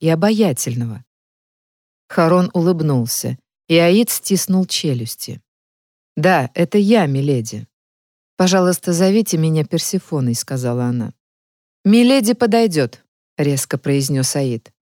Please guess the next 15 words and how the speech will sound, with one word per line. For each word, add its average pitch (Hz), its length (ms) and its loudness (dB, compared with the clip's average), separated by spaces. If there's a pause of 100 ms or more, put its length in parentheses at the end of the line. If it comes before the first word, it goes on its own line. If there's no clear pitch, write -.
(260)
«Я 175 140 4
теряю 185 360 4
терпение, 185 580 2
Харон». 120 460 -2 (1000)
Паромщик 247 560 0
кивнул. 156 580 -2 (580)
У 165 80 0
Персефоны 180 600 0
сложилось 165 540 0
впечатление, 170 800 -2
что - 240 -4
Харона 170 600 0 (180)
позабавило 175 680 2
настроение 131 840 -2
Аида. 147 520 -6